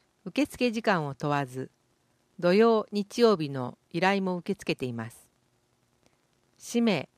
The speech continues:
住所、電話番号、ファックス番号、ゴミの種類と数量、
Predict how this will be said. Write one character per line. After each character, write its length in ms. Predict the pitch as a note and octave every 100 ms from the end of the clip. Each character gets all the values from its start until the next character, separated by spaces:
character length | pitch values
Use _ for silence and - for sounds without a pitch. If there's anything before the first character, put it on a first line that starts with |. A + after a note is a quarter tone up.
| _ E3
住 220 | G#3+ G#3+
所、 260 | - C3 - _ D#3
電 200 | F3 A3
話 120 | G#3+
番 260 | G3+ F#3+
号、 260 | D3+ A#2+ - _ _ _ _ -
フ 60 | E3+
ァ 40 |
ッ 40 | - -
ク 80 |
ス 180 | A#3 A#3+
番 240 | A3 G#3 F3
号、 260 | B2 - _ _ _ _ _ _ _ F#3
ゴ 120 | G3+
ミ 120 | A#3
の 140 | A#3
種 200 | A3+ B3
類 160 | A#3 F#3
と 200 | - C3
数 320 | - G3 F#3+
量、 280 | C3+ A#2